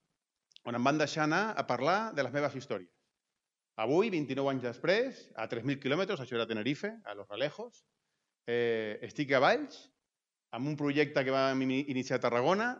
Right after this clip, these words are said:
i com a empresa que fa ràdio per internet, doncs vam guanyar un concurs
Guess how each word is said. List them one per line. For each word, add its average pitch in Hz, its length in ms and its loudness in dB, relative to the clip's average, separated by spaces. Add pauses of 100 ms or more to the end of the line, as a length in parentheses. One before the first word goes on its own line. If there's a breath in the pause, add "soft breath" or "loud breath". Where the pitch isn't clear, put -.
(320)
i 120 80 -4
com 110 160 -4
a 104 80 -2
empresa 131 320 0
que 113 80 -6
fa 117 140 0
ràdio 120 180 0
per 127 160 2
internet, 196 460 -2
doncs 107 180 -12
vam 117 380 -2
guanyar 127 340 -2
un 131 80 -2
concurs 143 560 -2